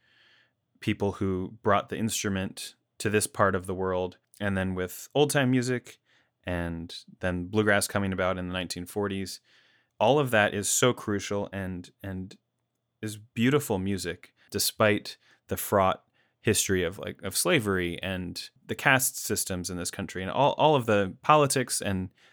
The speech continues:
situations that brought about the banjo being here and being played and being played by white people. But it's really cool to be a fa-, a fan of the banjo in an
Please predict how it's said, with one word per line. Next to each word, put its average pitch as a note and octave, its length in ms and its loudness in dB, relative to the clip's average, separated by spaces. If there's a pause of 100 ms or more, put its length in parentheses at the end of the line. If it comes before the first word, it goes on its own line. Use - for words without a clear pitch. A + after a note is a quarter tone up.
(260)
situations A2 720 2
that F#2 180 -4
brought G2 180 2
about F#2 300 -2 (280)
the G#2+ 100 -6
banjo G#2 400 2
being F2 240 -4
here F2 260 -4
and F2+ 140 -8
being F#2+ 240 -6
played F2+ 460 -6
and F#2+ 140 -8
being G#2+ 180 4
played C3+ 160 4
by C3 100 6
white D#3 240 2
people. - 400 -8 (240)
But G#2+ 140 4
it's G2+ 140 2
really B2 300 4
cool B2+ 280 2
to G#2 80 2
be G#2 560 -2 (760)
a G#2 120 2
fa-, - 320 0
a A2 60 -2
fan B2 240 2
of C3+ 80 -2
the C3+ 100 2
banjo F#2+ 440 -2
in G#2 160 -2
an G2 120 -2